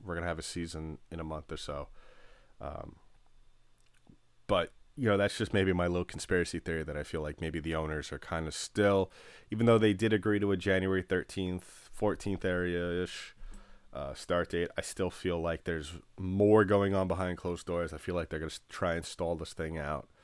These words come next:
uh, for as long as possible, um, to where maybe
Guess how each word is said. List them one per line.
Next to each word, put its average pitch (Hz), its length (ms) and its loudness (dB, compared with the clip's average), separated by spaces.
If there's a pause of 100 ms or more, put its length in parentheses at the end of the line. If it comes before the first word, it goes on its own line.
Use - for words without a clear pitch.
(500)
uh, 73 240 -10 (100)
for - 220 -4
as 82 180 -2
long 87 180 -2
as 73 100 -10
possible, 80 680 -4 (600)
um, 73 400 -12
to - 140 -12
where 80 280 -4
maybe 80 600 -4